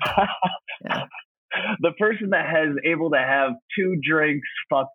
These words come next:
Speaker 2: Yeah.
Speaker 1: you,
Speaker 2: Yeah.
Speaker 1: okay? <laughs> Just like, I'm there for the night. We're camped out. You know, though the, the, the initial sitting, I'm everybody's buddy, but it's the, uh, it's the hours that come after that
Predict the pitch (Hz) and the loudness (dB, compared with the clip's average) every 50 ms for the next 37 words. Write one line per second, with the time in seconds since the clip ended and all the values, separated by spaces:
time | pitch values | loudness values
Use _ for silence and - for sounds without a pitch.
0 | _ _ - 165 151 143 117 113 107 101 87 80 85 - 113 127 156 107 - 156 | _ _ 2 2 4 4 4 2 2 0 0 -2 -4 -2 2 2 4 4 4 4
1 | 156 160 160 170 170 160 139 - - 170 - - - 214 196 - - - 185 175 | 4 4 4 4 2 0 -2 -2 -4 -2 0 2 2 2 2 0 -2 -2 0 0
2 | 165 151 139 - - - 226 190 - - 143 175 190 202 196 175 190 185 180 180 | 0 0 -2 -4 -6 -6 -6 -6 -2 0 2 2 2 2 0 0 0 2 4 4
3 | 180 175 156 - 160 131 139 131 143 151 160 165 165 165 160 - - 127 120 - | 2 2 0 -4 -4 -2 -2 0 0 0 2 2 2 2 0 0 -2 -2 -4 -4
4 | - - 160 135 131 117 98 - - 156 156 156 156 156 156 147 - _ 143 147 | -4 -2 0 0 0 0 0 0 0 2 4 4 4 2 2 0 -2 _ -2 2
5 | 151 151 147 139 127 - - - - - _ _ _ _ _ - 156 165 196 220 | 2 2 2 0 -4 -8 -8 -8 -8 -8 _ _ _ _ _ -8 -2 0 2 2
6 | 240 240 - - 147 156 160 - - 139 175 175 165 151 156 180 185 185 185 208 | 2 2 0 -4 -8 -10 -10 -8 -4 -2 0 0 0 2 2 2 2 2 2 2
7 | 214 - - 185 156 - - 196 196 175 170 143 135 110 135 139 143 139 139 127 | 0 0 0 -2 -2 -2 0 2 2 2 2 2 0 0 0 2 4 4 4 4
8 | 143 127 117 127 123 120 113 - - 123 120 113 101 80 76 78 - 110 110 110 | 2 0 0 0 0 0 -2 -2 0 0 2 2 0 0 -4 -4 -2 0 0 0
9 | - - _ _ - 113 110 107 104 104 101 101 101 98 - 107 107 - _ - | 0 -2 _ _ -2 0 2 2 2 2 4 4 2 2 2 0 -2 -4 _ -4
10 | 113 107 107 113 120 117 117 113 107 - 110 - - - 110 104 101 95 95 92 | 0 2 2 4 4 2 2 0 0 -2 -4 -4 -2 -2 -2 0 2 0 0 0
11 | - - 87 85 82 85 | -2 -4 -2 0 0 0